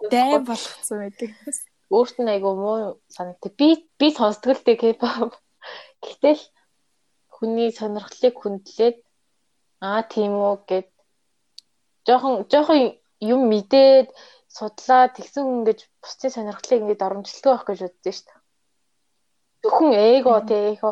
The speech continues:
Speaker 2: эго, зөвхөн миний бодож байгаа юм зөв гэж боддгоо, тэ. "Аа, энэ миний бодож байгаа юм буруу ч байж болох юм байна" гэд тиймэрхүү юм, тэ.
Speaker 1: Манайхан яг л ингээд хүний сонирхлыг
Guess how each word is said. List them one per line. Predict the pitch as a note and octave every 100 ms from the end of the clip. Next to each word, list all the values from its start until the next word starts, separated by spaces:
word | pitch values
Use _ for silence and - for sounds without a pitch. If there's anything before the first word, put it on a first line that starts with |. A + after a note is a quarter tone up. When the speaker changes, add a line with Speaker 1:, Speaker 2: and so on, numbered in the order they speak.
| -
Speaker 2:
эго, | - A3
зөвхөн | G#3+ - C#4 B3+ - _ -
миний | G#3+ A#3 C#4+ D#4 D4+
бодож | - G3+ -
байгаа | A#3+ A3+ A3
юм | G#3+ - - - _
зөв | - A#3
гэж | G#3+ G#3
боддгоо, | - F#3+ - G#3
тэ. | G3+ G#3+ G#3+ _ _ -
"Аа, | G#3 G#3+
энэ | G#3 B3+ B3 _
миний | - A#3+
бодож | A#3+ A3 -
байгаа | A#3
юм | G3+
буруу | G#3+ C4+
ч | D4
байж | - G3+
болох | - - A#3
юм | G#3
байна" | G3 G#3 F#3+ F3 _
гэд | F#3 F3+
тиймэрхүү | G3 F#3 -
юм, | F#3
тэ. | G3 G3 _ _
Speaker 1:
Манайхан | - A3 A3+ C4 - B3+
яг | A#3+ B3
л | C4+ C4+
ингээд | - A3 A#3 -
хүний | A#3+ B3+ C#4
сонирхлыг | - A3 G#3+ - - A3+ A3